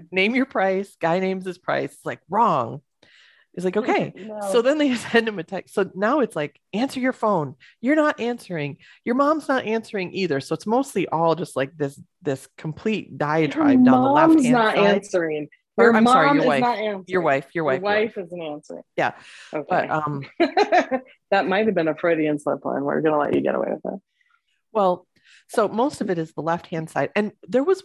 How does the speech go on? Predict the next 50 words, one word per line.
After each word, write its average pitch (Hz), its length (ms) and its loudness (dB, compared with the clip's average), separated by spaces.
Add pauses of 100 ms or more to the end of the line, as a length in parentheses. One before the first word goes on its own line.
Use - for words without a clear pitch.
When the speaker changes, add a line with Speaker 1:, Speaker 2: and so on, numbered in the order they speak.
(140)
Speaker 1:
a - 60 -16
couple - 260 -6
comments 147 460 -4
where 156 100 -6
people 160 460 -2
accused 165 360 -8
this 156 160 -12
of 156 60 -18
being 151 200 -8
fake, - 420 -6 (580)
but 185 80 0
I 226 100 2
have 208 200 -2
worked 165 280 -2
at - 120 -6
places 151 400 -2
this 139 180 -8
dumb. 131 340 -6 (920)
And 202 100 2
this 175 120 6
Speaker 2:
Yeah, 147 220 2
I 196 200 4
Speaker 1:
clueless 214 60 -2
Speaker 2:
think 233 220 4
this 220 380 0
has 190 280 2
a 175 100 4
ring 170 320 0
of 147 220 -8
truth 160 240 -4 (100)
to 175 60 -4 (120)
it. - 140 -2
I 151 100 -6
Speaker 1:
Yes, 170 200 2
Speaker 2:
really - 20 -2
Speaker 1:
and 127 120 -8
Speaker 2:
do. 214 80 0
Speaker 1:
there 254 100 2
was 247 120 -2
too 330 160 -4
much 302 220 -2
detail 185 420 0
about, 151 240 0
like, 151 220 -2
corrupted 160 560 -6
C - 220 -8
V 156 160 0
S 160 220 -4
files 147 680 -2
and, 135 260 -10